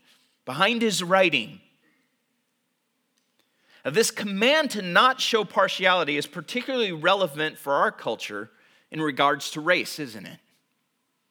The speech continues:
We have, we are in turmoil as a nation over racial discrimination.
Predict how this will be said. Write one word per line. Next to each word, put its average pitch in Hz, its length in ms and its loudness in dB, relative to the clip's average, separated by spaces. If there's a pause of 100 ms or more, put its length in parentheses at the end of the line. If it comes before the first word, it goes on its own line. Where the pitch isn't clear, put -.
(320)
We 143 120 2
have, 135 200 2 (400)
we 208 280 0
are 135 160 4
in 127 160 -6
turmoil 190 920 0 (260)
as 143 200 0
a 131 60 -6
nation 139 640 -4 (1600)
over 185 460 2 (260)
racial 160 640 0
discrimination. 165 1040 -2